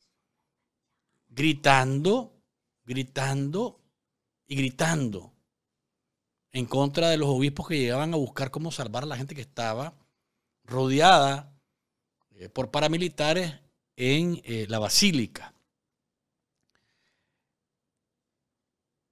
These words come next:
Y el nuncio en aquel momento se comunicaba directamente por teléfono con Asesínica, pidiéndole que,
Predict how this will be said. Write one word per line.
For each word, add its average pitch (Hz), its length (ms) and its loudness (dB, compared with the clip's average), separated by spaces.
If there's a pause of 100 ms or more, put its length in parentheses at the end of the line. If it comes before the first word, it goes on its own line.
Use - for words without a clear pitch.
(720)
Y 160 180 2
el 175 160 4
nuncio 185 340 4
en 120 80 -2
aquel 147 200 -4
momento 139 720 -4 (1400)
se - 160 -6
comunicaba 135 640 -2
directamente 147 760 -4
por 147 180 -8
teléfono 135 640 -8 (1200)
con 117 180 -8
Asesínica, 175 800 -2 (560)
pidiéndole 240 580 0
que, - 260 -14